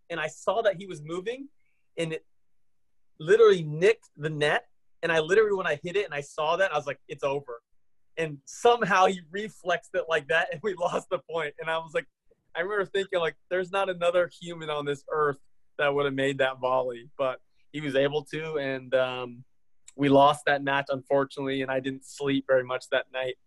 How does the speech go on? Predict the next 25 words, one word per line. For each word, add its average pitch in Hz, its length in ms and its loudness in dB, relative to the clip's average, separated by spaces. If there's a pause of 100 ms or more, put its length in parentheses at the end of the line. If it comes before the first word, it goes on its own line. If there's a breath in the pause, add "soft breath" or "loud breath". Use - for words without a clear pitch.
(680)
Uh, 139 180 2
losing 135 340 -2
that 135 160 -4
match. 135 340 -2
But, 131 160 2
uh, 127 280 -4
when 135 140 -6
I - 20 0
look 139 200 0
back 135 280 0
on 131 140 -2
it, 127 40 -4
I 131 60 -6
think 143 200 -8
it 135 40 -6
was 127 100 -6
a 127 40 -8
pretty 139 340 -4
cool 135 140 2
experience 139 560 -4
'cause 127 180 -4
I 127 80 4
played 147 320 4
him 139 160 2
in, 127 160 -8